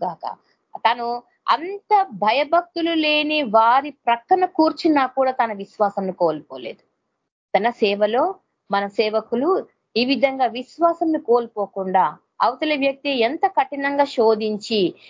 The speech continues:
ఎంత కఠినంగా మనల్ని ప్రశ్నించి, ఎంత కఠినంగా మనల్ని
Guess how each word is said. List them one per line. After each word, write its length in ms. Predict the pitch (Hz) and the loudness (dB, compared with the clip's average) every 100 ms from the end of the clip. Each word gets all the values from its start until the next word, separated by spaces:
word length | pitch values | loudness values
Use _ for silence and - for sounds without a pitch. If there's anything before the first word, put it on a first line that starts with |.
| - | -2
ఎంత 220 | 240 285 | 0 2
కఠినంగా 460 | 302 240 240 240 240 | 2 0 0 0 2
మనల్ని 300 | 226 208 190 | 0 -4 -6
ప్రశ్నించి, 920 | - 202 - 240 220 208 208 180 156 - _ - | -8 -10 -6 0 0 0 2 2 2 -6 _ 0
ఎంత 260 | 302 392 | 2 2
కఠినంగా 560 | 381 262 247 254 240 233 | 2 2 0 -4 0 0
మనల్ని 460 | 220 208 196 226 | 0 -4 -6 -8